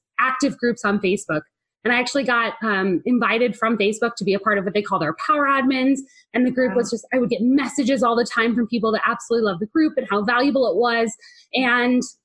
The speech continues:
Speaker 1: a couple years after starting that group and running that group with so much success, I would have other entrepreneurs reach out and say, "Chantel, how much work are you putting into this group? Like, it's incredible. You're clearly nailing it, but
Speaker 2: Yeah.
Speaker 1: who has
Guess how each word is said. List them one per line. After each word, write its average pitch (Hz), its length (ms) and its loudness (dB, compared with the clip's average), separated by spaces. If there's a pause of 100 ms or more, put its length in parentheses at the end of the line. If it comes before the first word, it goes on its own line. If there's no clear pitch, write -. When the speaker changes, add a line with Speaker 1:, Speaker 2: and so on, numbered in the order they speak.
(320)
Speaker 1:
a 294 80 0
couple 302 300 0
years 311 300 2
after 269 260 -2
starting 247 300 0
that 233 120 0
group 247 200 -2
and 208 100 2
running 233 220 0
that 196 160 -2
group 202 160 -2
with 196 100 -2
so 233 300 -2
much 233 180 0
success, 208 560 -4
I 220 60 -2
would 226 100 -2
have 233 140 0
other 226 240 0
entrepreneurs 220 580 0
reach 220 160 0
out 233 140 0
and 185 100 -2
say, 196 100 -4
"Chantel, 214 460 -2 (480)
how 277 140 2
much 294 200 0
work 254 200 0
are - 20 0
you 240 100 2
putting 240 200 2
into 208 120 2
this 202 160 -2
group? 415 240 2
Like, 202 240 -2
it's 302 160 0
incredible. 247 640 0
You're 254 280 0
clearly 285 520 0
nailing 254 380 2
it, 196 160 -2 (100)
but 247 140 0
Speaker 2:
Yeah. 233 240 0 (100)
Speaker 1:
who 370 200 4
has 339 120 0